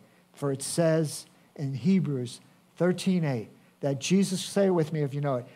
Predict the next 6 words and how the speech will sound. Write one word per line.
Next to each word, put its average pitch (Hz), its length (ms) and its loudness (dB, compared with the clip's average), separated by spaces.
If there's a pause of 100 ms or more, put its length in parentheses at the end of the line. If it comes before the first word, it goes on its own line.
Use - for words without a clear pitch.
(160)
Jesus 202 440 2
Christ 160 560 0 (120)
is 170 220 2
the 165 160 0
same 151 560 0 (380)
yesterday, 202 1000 6